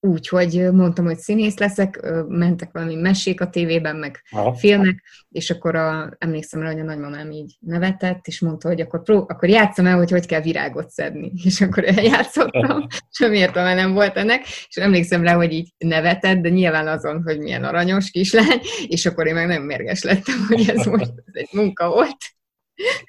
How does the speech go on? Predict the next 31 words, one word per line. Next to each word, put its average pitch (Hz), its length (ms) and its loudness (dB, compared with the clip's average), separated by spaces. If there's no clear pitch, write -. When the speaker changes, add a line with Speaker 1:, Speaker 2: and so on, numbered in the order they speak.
Speaker 1:
Ö, 190 400 2
ezek 190 680 0
lenyű-, 190 440 4
tehát 165 200 -8
engem 170 180 0
nagyon 160 220 -2
lenyűgözött, 147 600 -8
hogy, 135 260 -14
hogy 151 200 -6
el 151 140 -2
lehet 147 260 -8
játszani 143 600 -10
különböző 131 500 -12
embereket. - 640 -10
A 160 100 -14
kicsikben 170 540 0
van 165 200 2
ilyen, 160 500 -4
Speaker 2:
Mhm. 120 180 2
Speaker 1:
szerintem, 143 500 -6
csak 170 160 -10
nem 170 180 0
feltétlenül 147 440 -6
hívják 147 460 -8
úgy, - 300 -12
hogy, - 360 -10
hogy - 380 -8
éppen 151 340 -8
színészkednek, 151 960 -6
vagy 127 160 -12
hogy 135 180 -10